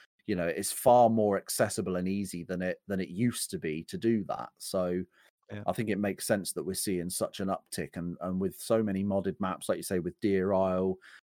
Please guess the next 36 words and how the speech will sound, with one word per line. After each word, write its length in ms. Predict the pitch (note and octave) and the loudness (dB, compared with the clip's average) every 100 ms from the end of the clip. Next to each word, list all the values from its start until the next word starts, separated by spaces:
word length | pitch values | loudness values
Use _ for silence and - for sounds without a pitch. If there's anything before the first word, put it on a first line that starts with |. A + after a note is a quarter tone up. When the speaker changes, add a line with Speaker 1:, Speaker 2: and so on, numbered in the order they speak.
| - | -12
Speaker 1:
Chiemsee, 760 | - G#2+ G2+ - G#2+ G2 F#2+ F#2+ | -4 -2 0 0 0 2 0 -2
Esseka, 800 | - G2+ - F#2+ A2 F#2 F2+ F2+ - _ _ - | -4 -4 -6 -4 0 2 2 -2 -6 _ _ -8
you 140 | F#2 | -4
know, 260 | F2 E2 F#2 | -2 -2 -2
Valning, 720 | F#2 G#2 G#2 G2 G2 F#2 F#2+ | 2 2 4 2 2 0 0
maps 300 | G2+ - - | -2 -4 0
like 200 | G2 D#2 | 0 0
that, 220 | F#2+ F2+ C2 | 0 -2 -2
there 100 | D2+ | -6
are 40 | D#2+ - | -4 0
so 120 | A#2+ | 2
many 300 | G#2+ G#2 G#2+ | 2 0 0
coming 300 | G2+ G2+ F#2+ | -2 -2 -2
to 100 | F#2 | -2
the 80 | E2+ | -6
forefront 600 | - A2+ A2+ A2 D#2+ C#2+ | -4 0 0 0 -4 -4
now 340 | C#2 C2 C2 E2 | -8 -6 -6 -4
that 140 | F2+ | -2
are, 420 | C2+ F#2 F2+ F2 - _ _ _ _ _ | 0 0 0 0 -4 _ _ _ _ _
like 220 | A2+ G2+ | 4 4
Boydie 320 | - B2+ C3 A2 | 6 4 4 0
said, 200 | D#2+ D2+ | -2 -4
just 180 | F#2+ | -2
having 320 | - A#2 A#2 A2 | 4 4 6 4
that, 220 | G#2+ - _ - | 2 0 _ -2
having 300 | A#2+ A#2+ A#2 | 0 2 2
that 180 | A2 | 0
change 540 | - - A#2+ G2 F2 - | -2 4 6 4 -2 -6
from, 440 | - F#2+ F2+ F2+ - - | -2 0 0 -2 -6 -16
from 200 | - G2+ | -4 -4
Chernarus 600 | F#2 - G#2 F#2+ F2+ F2+ - | -2 -2 2 2 2 0 -2
or 120 | F#2 | -2
Livonia 720 | F2 F#2 G#2 G#2 D#2 A#1+ F2+ - _ _ _ | 0 0 2 0 -2 -4 -6 -8 _ _ _
just 200 | G#2+ - | -8 -6
really 380 | A2 A2 G#2 G2 | 0 2 4 4
adds, 460 | F#2+ F#2 - - | 4 2 -2 -10